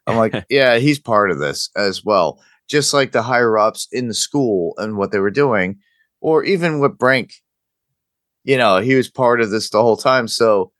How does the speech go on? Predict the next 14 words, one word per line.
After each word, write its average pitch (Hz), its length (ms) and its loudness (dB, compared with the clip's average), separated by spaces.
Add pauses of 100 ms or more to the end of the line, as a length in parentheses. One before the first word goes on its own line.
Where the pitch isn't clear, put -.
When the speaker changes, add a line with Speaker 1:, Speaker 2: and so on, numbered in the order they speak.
(160)
Speaker 1:
okay, 120 380 0
everybody 107 420 -2
else 104 240 -2
is 98 260 -6
just - 520 -4 (400)
as 101 240 -2
bad 98 540 0
with 95 160 -8 (340)
the, 95 80 -2
Speaker 2:
Right. 90 360 2
Speaker 1:
how, 113 280 0 (280)
how 110 200 0
they're 104 220 0
exploiting 95 800 -4